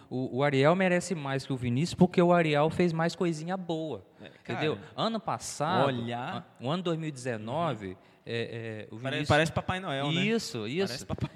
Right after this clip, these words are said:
Speaker 1: É, é, ele, ele, a oração dele desse ano, ele falou que fez menos coisas boas. O Ariel fez mais coisa boa. Então
Speaker 2: Chega no momento que Deus fala assim,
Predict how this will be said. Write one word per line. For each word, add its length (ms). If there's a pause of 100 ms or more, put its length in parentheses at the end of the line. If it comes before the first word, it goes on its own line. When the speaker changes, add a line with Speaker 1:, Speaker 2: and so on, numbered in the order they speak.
(160)
Speaker 1:
É, 120
é, 1040
ele, 220
ele, 240
a 120
oração 480
dele 240
desse 360
ano, 320
ele 100
falou 300
que 100
fez 260
menos 460
coisas 340
boas. 300
O 40
Ariel 200
fez 200
mais 200
coisa 260
boa. 280
Então 180
Speaker 2:
Chega 240
no 100
momento 380
que 80
Deus 240
fala 240
assim, 340